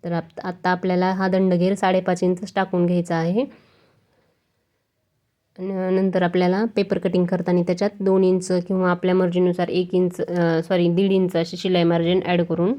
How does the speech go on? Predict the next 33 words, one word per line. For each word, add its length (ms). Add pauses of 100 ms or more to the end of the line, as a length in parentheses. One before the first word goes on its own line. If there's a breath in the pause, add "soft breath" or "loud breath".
(520 loud breath)
घ्यायचं 280
असतं. 320
तर 80
आता 180
आपल्याला 320
मुंडा 280
मोजून 300
घ्यायचा 260
आहे. 200
जर 120
आपला 240
बघा, 220 (440 loud breath)
काकेमधली 580
जी 120
शिलाई 340
आहे, 300
तिथं 220
आपल्याला 280
टेप 280
ठेवून 240
घ्यायचा 300
आहे 200 (680 soft breath)
आणि 180
हे 320
असं 260
शोल्डरपर्यंत 680
आपल्याला 340
अगदी 200
हळूवारपणे 520
न्यायचं 340
आहे. 180
हे 100
बघा, 180